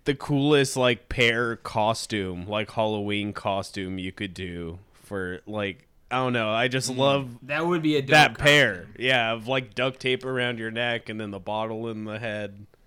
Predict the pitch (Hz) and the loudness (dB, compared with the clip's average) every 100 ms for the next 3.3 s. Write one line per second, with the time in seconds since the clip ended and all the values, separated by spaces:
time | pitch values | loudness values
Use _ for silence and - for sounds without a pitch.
0 | _ - - _ 233 277 381 233 233 170 | _ -20 -20 _ -8 -4 -4 -2 -2 -4
1 | - 233 196 175 143 - 220 123 110 139 | -4 -2 0 -2 -4 -6 -6 -6 0 0
2 | 160 - 175 160 147 151 - 170 131 135 | 0 4 6 6 2 2 6 8 8 6
3 | 123 104 107 | 6 2 -4